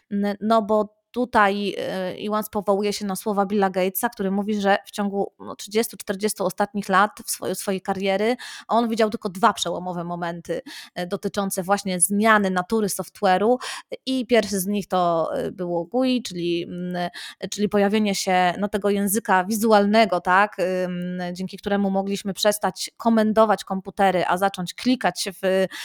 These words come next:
e, różne elementy na, e, na ekranie. No, a z-, a drugi właśnie, który widzi, to jest, y, generatywna,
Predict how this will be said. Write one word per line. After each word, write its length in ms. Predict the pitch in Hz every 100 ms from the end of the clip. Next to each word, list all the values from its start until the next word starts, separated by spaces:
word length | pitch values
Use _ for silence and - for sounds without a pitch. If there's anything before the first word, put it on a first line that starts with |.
| - -
e, 220 | 196 196
różne 520 | 208 226 208 190 185 -
elementy 480 | 202 202 208 208 196
na, 460 | 190 180 180 175
e, 200 | - 180
na 100 | 180
ekranie. 680 | - 202 - 190 185 190 254 302 - - _
No, 80 | 214
a 60 | 220
z-, 100 | 214
a 120 | - 214
drugi 300 | 262 254 240
właśnie, 260 | 226 233
który 220 | - 214
widzi, 220 | 202 214 -
to 120 | 190
jest, 300 | 180 190 -
y, 260 | 185 180
generatywna, 760 | 175 226 202 185 185 190 180